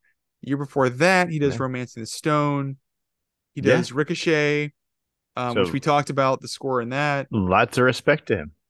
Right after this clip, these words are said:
Speaker 1: Lots of respect. He does Stop or My Mom Will Shoot. Uh, he does Forrest Gump.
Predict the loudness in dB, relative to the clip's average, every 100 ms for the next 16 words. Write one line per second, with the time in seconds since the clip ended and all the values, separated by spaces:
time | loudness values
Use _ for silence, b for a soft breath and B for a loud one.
0 | _ _ -6 -4 -2 -4 -2 -2 0 -2
1 | -2 -6 -2 0 2 0 -2 -2 -2 -4
2 | -8 -2 2 2 0 -10 _ _ _ _
3 | _ -12 -8 -6 -2 0 0 -2 -2 -2
4 | -2 -2 0 2 2 -2